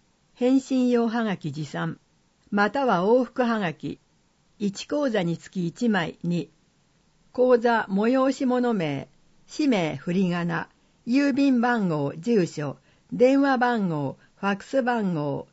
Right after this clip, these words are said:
年齢、性別、グランチャ番号、登録者の方のみを記入し、郵便番号、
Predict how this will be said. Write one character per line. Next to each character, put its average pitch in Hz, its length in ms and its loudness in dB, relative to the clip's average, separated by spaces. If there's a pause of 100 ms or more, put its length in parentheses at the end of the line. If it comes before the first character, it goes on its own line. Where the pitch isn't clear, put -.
(360)
年 262 360 4
齢、 240 380 0
性 226 340 0
別、 208 520 0 (400)
グ 214 140 4
ラ 294 140 4
ン 311 100 2
チ 285 100 -2
ャ 277 80 0
番 262 280 2
号、 151 360 -2 (360)
登 269 240 0
録 285 180 -4
者 180 160 -2
の 175 100 -2
方 175 260 -4
の 190 160 0
み 165 180 -6 (360)
を 247 160 0
記 208 160 0
入 180 260 2
し、 165 300 -6 (560)
郵 262 280 4
便 262 280 2
番 247 280 2
号、 160 380 0